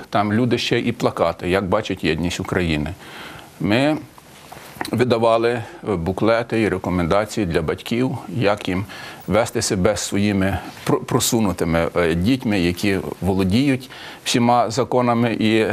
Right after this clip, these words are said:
загадками інтернету, а батьки ні, оскільки відстають комп'ютерні грамотності. Тобто в цьому основи формування здорового способу життя. Ми брали участь в спортивних змаганнях, і члени комісії, керівництво разом зі всіма іншими,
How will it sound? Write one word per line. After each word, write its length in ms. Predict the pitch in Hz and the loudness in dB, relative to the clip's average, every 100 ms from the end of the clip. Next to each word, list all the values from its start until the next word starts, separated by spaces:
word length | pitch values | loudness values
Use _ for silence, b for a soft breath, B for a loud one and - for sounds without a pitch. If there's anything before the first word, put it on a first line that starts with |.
| 107 | -2
загадками 720 | 104 113 117 117 - 107 110 107 - | -2 2 4 2 0 0 0 0 -2
інтернету, 680 | 104 104 110 110 110 - | -2 0 2 2 2 2
а 40 | 92 | 2
батьки 380 | 87 90 - 104 | 0 -2 -2 -2
ні, 240 | 76 76 85 - | 0 -2 -4 -8
оскільки 400 | 92 101 95 98 | -4 -4 -2 0
відстають 440 | 95 92 95 92 | -2 0 0 0
комп'ютерні 600 | - 87 98 95 - 95 | -2 -4 -2 -2 0 0
грамотності. 680 | 95 85 76 71 - - - | 2 0 0 -2 -6 -6 -6
Тобто 260 | - - 185 | -4 -4 -4
в 20 | |
цьому 300 | - 214 87 | -2 0 0
основи 400 | 90 98 85 80 B B B B B | 0 0 0 0 B B B B B
формування 540 | - 98 104 123 120 | -2 2 2 2 2
здорового 440 | 98 95 101 110 107 | 0 2 2 2 -2
способу 460 | - 85 85 90 | -2 -4 0 0
життя. 320 | 92 92 - 82 | 0 -2 -2 0
Ми 140 | 120 | 2
брали 280 | 107 107 101 | 4 2 2
участь 360 | 104 104 92 - | 0 0 -4 -4
в 40 | |
спортивних 500 | 90 85 123 135 131 | -4 -2 0 2 2
змаганнях, 640 | 123 127 131 127 123 113 - | 2 2 2 2 -2 -2 -2
і 200 | 92 87 B B B B - | 0 0 B B B B -6
члени 400 | - 110 107 92 | 2 2 2 -2
комісії, 500 | 98 110 123 113 107 | 0 0 2 0 0
керівництво 800 | 98 92 101 120 - 117 113 107 | 0 2 2 2 0 0 0 2
разом 340 | 104 104 104 98 | 2 2 0 -2
зі 80 | |
всіма 300 | 92 110 101 | -2 2 2
іншими, 480 | 104 127 127 120 120 | 4 2 2 2 0